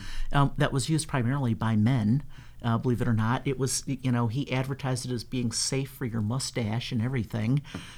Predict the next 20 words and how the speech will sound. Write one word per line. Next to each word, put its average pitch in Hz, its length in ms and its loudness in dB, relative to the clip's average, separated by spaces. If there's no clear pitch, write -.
Um, 127 440 2
he 131 240 0
had 127 160 2
a, 120 260 2
a 120 180 0
number 135 360 6
of - 120 8
pomades 120 640 8
for 117 200 2
growing 117 420 8
hair 113 560 4
and, 110 420 4
you 120 140 -2
know, 107 260 -4
doing 117 280 0
all 113 100 -2
sorts 117 260 -4
of - 100 -8
things. 120 400 2
Uh, 127 220 4